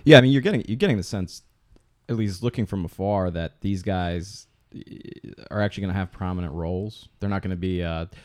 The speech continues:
I alwa-, I always, un-, under Ruben and, uh,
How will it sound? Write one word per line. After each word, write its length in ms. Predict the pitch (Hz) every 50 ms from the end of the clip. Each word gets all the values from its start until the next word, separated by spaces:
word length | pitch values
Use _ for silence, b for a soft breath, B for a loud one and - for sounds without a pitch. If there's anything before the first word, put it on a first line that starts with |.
| B B
I 120 | B 117
alwa-, 180 | 151 165 147 - -
I 120 | 104 113
always, 380 | 131 139 139 131 117 101 - - _ _ - -
un-, 180 | 117 120 104 - - 101 92 - _ _ -
under 200 | 120 120 113 107
Ruben 520 | 110 127 139 131 120 113 110 104 98 - - - - - - _ _ _ _ _ _ -
and, 240 | 101 101 98 95
uh, 320 | 92 90 85 82 78 76